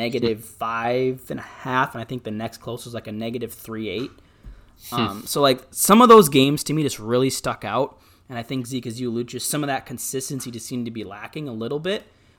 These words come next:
Speaker 1: Um, and I think that's on both Brodin and Dumba, but I think a lot of times we put the spotlight on Dumba for turnovers and stuff, but I think what went overlooked is we've, we've been so conditioned,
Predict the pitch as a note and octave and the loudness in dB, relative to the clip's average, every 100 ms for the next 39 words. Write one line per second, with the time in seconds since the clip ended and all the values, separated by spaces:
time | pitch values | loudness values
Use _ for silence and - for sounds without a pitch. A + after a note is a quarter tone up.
0 | _ - A#2+ B2+ C3+ F#3 F3+ E3 C3 A#2 | _ -8 -6 -4 -2 -2 0 -2 -2 -4
1 | A2+ A#2+ B2 - - _ - B2 A#2+ A2+ | -2 0 -2 -6 -20 _ -6 -4 -2 -4
2 | A2 G#2+ A#2 A2+ A2 A2+ A2+ D#3+ D#3 B2 | -4 -6 -4 -4 -4 -6 -6 -8 -8 -6
3 | B2 C3 - B2+ B2 B2+ A#2 C3 - - | -4 -4 -6 -6 -6 -8 -10 -12 -12 -12
4 | - B2 - B2+ A#2 - _ _ _ - | -8 -8 -6 -4 -4 -6 _ _ _ -6
5 | C3 A#2+ A#2+ C#3 C3+ A#2+ G#2+ D3+ C3+ C3 | -4 -2 -2 -2 -4 -6 -10 -8 -4 -2
6 | A#2+ A#2+ A2+ - - - A2+ - F3 - | -4 -8 -10 -8 -8 -10 -12 -10 -10 -8
7 | C#3 B2+ B2 A2+ C3+ C3 C3 A#2+ - C#3+ | -4 -4 -2 -4 -4 -6 -10 -10 -8 -8
8 | C3+ B2+ C#3+ E3 D#3+ A#2+ A#2 B2+ - G#2 | -6 -6 -4 -4 -4 -6 -4 -4 -6 -10
9 | G2+ | -12